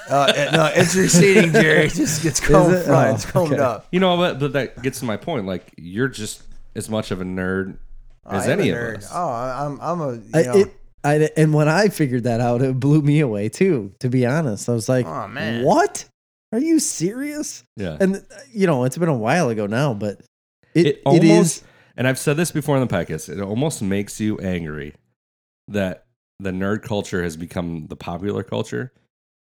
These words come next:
Speaker 3: because for people
Speaker 2: To a
Speaker 3: like us,
Speaker 2: point.
Speaker 3: it, it's great because we get to see all this amazing stuff.
Speaker 1: Well,
Speaker 3: And
Speaker 2: So
Speaker 3: we're, like, having our time now.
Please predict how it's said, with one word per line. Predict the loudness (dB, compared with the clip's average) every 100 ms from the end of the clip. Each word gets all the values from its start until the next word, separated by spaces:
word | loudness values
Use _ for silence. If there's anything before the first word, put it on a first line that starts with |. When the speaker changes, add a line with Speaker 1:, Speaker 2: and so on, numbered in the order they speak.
| _ _ _ -10
Speaker 3:
because | -2 -2 -2 -8 -18 _ -10
for | -8
people | -4 2
Speaker 2:
To | 4
a |
Speaker 3:
like | 4 4
us, | 4 4 2 0
Speaker 2:
point. | -6 _ _ _ _ _ _ _ _ _
Speaker 3:
it, | -4 0
it's | -2 -2
great | -4 2 2 2 0
because | 2 2 0
we |
get | -4 -4
to |
see | -6 0
all | 0 0
this | -2
amazing | -4 -4 -4 -4 -8
stuff. | -8 -6 -6 -4
Speaker 1:
Well, | -4 -4
Speaker 3:
And | 2
Speaker 2:
So | 4
Speaker 3:
we're, | 6 6
like, | 4 0 0
having | -2 0 0
our | -2
time | -2 -4 -2
now. | -4